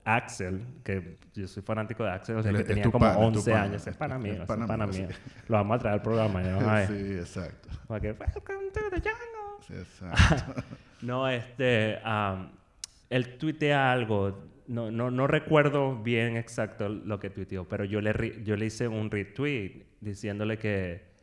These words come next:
Speaker 1: ah, no, no, no, él ti-, tuitea que Guns N' Roses consiguió mil followers o a million followers.
Speaker 2: Exacto.
Speaker 1: Y yo, graciosamente, porque yo soy chistoso, yo le, yo le meto el chiste.
Speaker 2: Sí, de verdad.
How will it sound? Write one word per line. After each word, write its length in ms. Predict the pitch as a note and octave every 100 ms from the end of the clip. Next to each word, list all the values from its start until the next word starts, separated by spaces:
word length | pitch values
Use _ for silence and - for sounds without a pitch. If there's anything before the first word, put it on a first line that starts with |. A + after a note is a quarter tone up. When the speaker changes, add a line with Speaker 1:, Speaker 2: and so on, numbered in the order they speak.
| _ _ _ _ _ -
Speaker 1:
ah, 240 | D#3 F3
no, 140 | F3 E3
no, 140 | E3
no, 260 | D#3+ C#3+ - -
él 320 | B2+ B2 B2+
ti-, 140 | C3+ C#3+ - -
tuitea 560 | C#3 C3+ B2+ C3+ C3+
que 140 | C3+ G#2
Guns 280 | A#2+ A#2 C#3+
N' 100 | C3
Roses 460 | B2+ B2 C3 A2 G#2
consiguió 560 | - A2+ A2+ G#2+ G#2 G#2+
mil 480 | A2 A#2 C3 C3 C3
followers 580 | - A#2 A#2+ A#2 G#2+ G2+
o 460 | G#2 G2 F#2 - A2 G#2 -
a 100 | A2+
million 640 | A2 G#2+ G#2 B2 B2 A#2+ A#2
followers. 640 | - A#2 A2 G#2 G2 G2
Speaker 2:
Exacto. 580 | F#2+ A2 F#2 D#2+ G2 A2
Speaker 1:
Y 100 | G#2+
yo, 220 | G2+ G#2 G#2+ G#2 - _
graciosamente, 1000 | - G#2 A2 - A#2+ A2 C#3+ C#3+ C3+ A#2
porque 200 | G#2 G2
yo 40 | F#2+
soy 200 | - G#2
chistoso, 500 | G3 - G2 F2 F#2+
yo 100 | G2
le, 240 | A2+ B2
yo 140 | A#2
le 80 | A#2
meto 220 | C3 B2
el 60 | C3
chiste. 280 | - - -
Speaker 2:
Sí, 100 | A#2+
de 140 | B2
verdad. 400 | G#2 F#2+ C3 B2